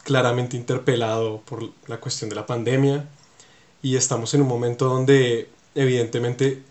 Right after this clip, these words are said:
hay más voces y hay una preocupación, digamos, muy patente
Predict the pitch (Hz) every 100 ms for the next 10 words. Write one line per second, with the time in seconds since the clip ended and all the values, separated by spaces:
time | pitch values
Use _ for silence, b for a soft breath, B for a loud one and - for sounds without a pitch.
0 | _ 135 127 127 123 120 135 131 127 120
1 | - - - _ - 127 120 113 113 117
2 | 127 139 139 131 - 120 110 - b b
3 | b b b b 131 127 123 127 131 131
4 | 120 143 127 123 113